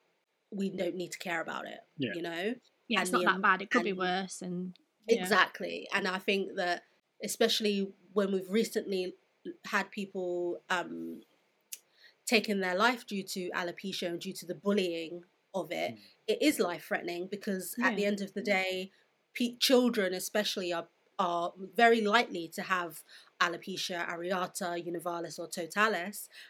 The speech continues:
Speaker 1: from a very young age. And it's, it takes a very strong character to
Speaker 2: Yeah.
Speaker 1: be that young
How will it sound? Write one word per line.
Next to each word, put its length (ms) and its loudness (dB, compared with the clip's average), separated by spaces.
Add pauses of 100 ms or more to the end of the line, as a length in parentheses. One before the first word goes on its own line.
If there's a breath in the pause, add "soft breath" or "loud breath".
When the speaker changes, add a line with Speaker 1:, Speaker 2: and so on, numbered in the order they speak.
Speaker 1:
from 200 2
a 80 2
very 300 2
young 300 -2
age. 600 2 (280 soft breath)
And 760 4 (600)
it's, 540 -4 (720)
it 240 0
takes 460 4
a 100 -2
very 280 2
strong 380 2
character 800 4 (320 soft breath)
to 140 2
Speaker 2:
Yeah. 40 -6
Speaker 1:
be 420 -4
that 220 8
young 420 2